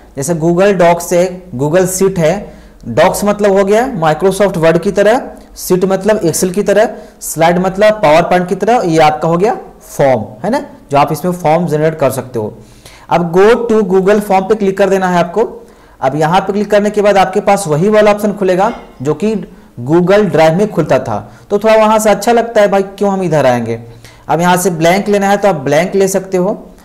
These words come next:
अब blank लेने के बाद देखिए आपके पास एक blank form खुलेगा, अब form खुद से बनाना पड़ेगा।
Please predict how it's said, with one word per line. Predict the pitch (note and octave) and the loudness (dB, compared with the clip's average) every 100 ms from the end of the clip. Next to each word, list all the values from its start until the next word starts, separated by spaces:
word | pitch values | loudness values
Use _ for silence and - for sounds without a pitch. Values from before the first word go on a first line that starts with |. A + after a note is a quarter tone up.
| - - | -20 -6
अब | C3 | -4
blank | B2+ D#3+ F#3+ | 0 0 0
लेने | G3 G3 G3 | -2 -2 -2
के | G3+ | 0
बाद | F#3+ | 0
देखिए | E3+ E3+ G3+ | 0 0 0
आपके | F3+ F#3 | 0 -2
पास | F#3 F3+ | -2 -2
एक | F#3 C#3 | -4 0
blank | D3+ F3+ | 0 0
form | F#3 E3 D#3+ F3 | -2 0 0 0
खुलेगा, | D3 D3 | -2 2
अब | G#3 G#3+ - - C#3 - | 0 -2 -12 -6 -6 -6
form | - F3+ A3 | -2 -2 -2
खुद | - F3+ | -6 -8
से | - B3+ | -2 0
बनाना | A3+ F#3+ F#3+ | 2 0 0
पड़ेगा। | G#3+ E3+ D3 | 0 0 2